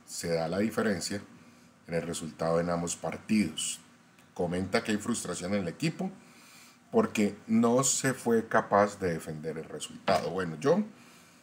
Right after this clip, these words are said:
al profesor Lucas respetuosamente le digo, o sea, los penaltis se ocasionan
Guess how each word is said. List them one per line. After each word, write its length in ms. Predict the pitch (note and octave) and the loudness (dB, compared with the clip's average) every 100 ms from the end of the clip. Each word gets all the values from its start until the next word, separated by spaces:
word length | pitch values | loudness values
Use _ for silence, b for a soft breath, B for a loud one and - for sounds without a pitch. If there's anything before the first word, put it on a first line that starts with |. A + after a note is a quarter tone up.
| B - | B -10
al 120 | E2+ | -2
profesor 400 | G2 F#2 F#2 A#2 | 0 2 2 4
Lucas 280 | C3+ C#3 C#3 | 2 2 2
respetuosamente 720 | A#2 F#2 E2+ E2+ A#2 A2+ - | 0 -2 -4 0 0 0 -2
le 120 | F#2+ | -2
digo, 280 | E2 B2+ - | 0 -2 -4
o 40 | |
sea, 260 | - - - - - B B B B _ | -8 -10 -10 -18 -20 B B B B _
los 180 | - E2 | -10 -10
penaltis 800 | - D#2+ D#2 E2+ E2 - D3 D#3+ | -4 -4 0 0 -2 -2 -2 0
se 400 | - - - F2+ | -2 -2 -2 -2
ocasionan 920 | E2 - D2+ D2 G2 G#2 F#2 G#2 D#3+ | -2 -4 -6 -2 2 2 2 0 -4